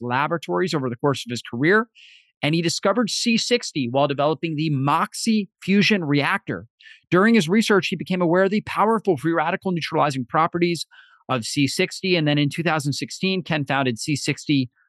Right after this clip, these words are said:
Purple Power, which offers ninety-nine point nine percent pure sublimated Carbon sixty, never exposed to solvents, delivering, delivered in a hundred percent certified organic oils.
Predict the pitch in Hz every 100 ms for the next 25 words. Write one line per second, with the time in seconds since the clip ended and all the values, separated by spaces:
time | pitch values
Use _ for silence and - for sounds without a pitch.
0 | _ - 180 180 - 156 - 156 151 117
1 | 127 170 _ _ _ - 147 165 151 156
2 | 123 135 165 175 160 185 135 151 165 -
3 | 165 - - - - 202 220 220 202 -
4 | 156 151 151 151 147 135 - 151 160 170
5 | - 131 - 131 127 - - - - 143
6 | 190 233 220 - 208 180 - 165 131 101
7 | - 135 143 139 143 139 135 - _ _
8 | - 160 180 196 156 123 185 175 160 180
9 | 147 - 160 147 - 143 139 - 127 117
10 | 127 131 117 131 120 -